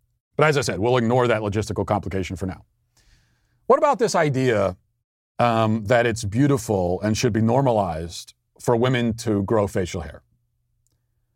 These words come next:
My short answer to that is no. Gross. Stop. My longer answer is, seriously disgusting, what are you doing?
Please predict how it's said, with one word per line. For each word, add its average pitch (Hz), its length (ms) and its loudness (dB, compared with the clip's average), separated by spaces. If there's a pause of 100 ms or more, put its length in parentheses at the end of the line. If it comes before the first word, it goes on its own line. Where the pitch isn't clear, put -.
(560)
My 131 120 4
short 185 300 2
answer 147 300 0
to 131 100 -2
that 110 300 2
is 101 200 -2
no. 101 360 -4 (400)
Gross. - 440 -6 (220)
Stop. - 380 -4 (1400)
My 131 140 4
longer 175 400 4
answer 131 360 0
is, 113 280 0
seriously 131 480 0
disgusting, 107 480 0
what 101 140 0
are 98 40 -2
you 95 100 -2
doing? 98 300 0